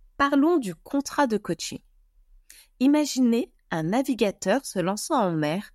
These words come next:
sans boussole ni carte. Peu probable, n'est-ce pas ?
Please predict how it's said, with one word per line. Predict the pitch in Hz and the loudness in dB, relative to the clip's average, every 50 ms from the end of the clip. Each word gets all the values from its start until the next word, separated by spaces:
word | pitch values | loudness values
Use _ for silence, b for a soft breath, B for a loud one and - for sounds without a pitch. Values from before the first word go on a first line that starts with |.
| _ | _
sans | _ - - - - 349 359 | _ -14 -14 -8 -4 -2 -2
boussole | 320 262 262 - - - 285 294 311 277 247 | -2 -2 -6 -12 -8 0 0 2 2 2 0
ni | 220 208 202 | -2 -4 -4
carte. | 208 - - - - - _ - - _ _ _ | _ -6 -8 -8 -8 -16 _ -20 -20 _ _ _
Peu | - 196 | -2 -2
probable, | 160 - - 196 190 196 277 285 220 165 160 | -2 -2 -4 -4 0 2 2 2 2 0 -4
n'est-ce | 160 160 - - | -4 -4 -6 -4
pas ? | - 170 143 | -6 -6 -6